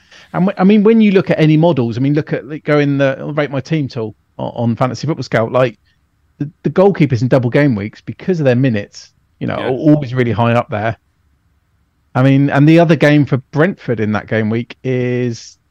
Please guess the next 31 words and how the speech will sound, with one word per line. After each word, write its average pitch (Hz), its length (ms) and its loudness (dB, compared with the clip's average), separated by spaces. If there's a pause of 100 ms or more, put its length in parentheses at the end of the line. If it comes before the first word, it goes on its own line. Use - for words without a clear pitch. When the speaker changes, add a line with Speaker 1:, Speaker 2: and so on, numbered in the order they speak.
(420)
Speaker 1:
I - 40 -20
believe 220 180 -2
it's - 100 -10
Palace. 127 500 -4 (100)
I - 20 -20
think 165 140 -6
it's - 80 -20
Palace 131 300 0
away. 120 360 0 (320)
Speaker 2:
Hmm. 92 160 -20 (260)
Speaker 1:
Although 151 360 2
Palace 143 300 0
are 135 120 2
getting 127 200 -2
all 123 100 -4
their 120 140 0
attackers 120 400 -8
back, 107 300 -6
'cause 113 140 -2
the 127 80 2
narrative 143 400 4
the 131 80 2
last 143 220 2
few 107 140 -4
weeks 113 240 -4
was 113 80 -6
they 117 80 -4
have 107 120 -2
no 107 160 -2
attackers. 104 540 -6
So 107 420 0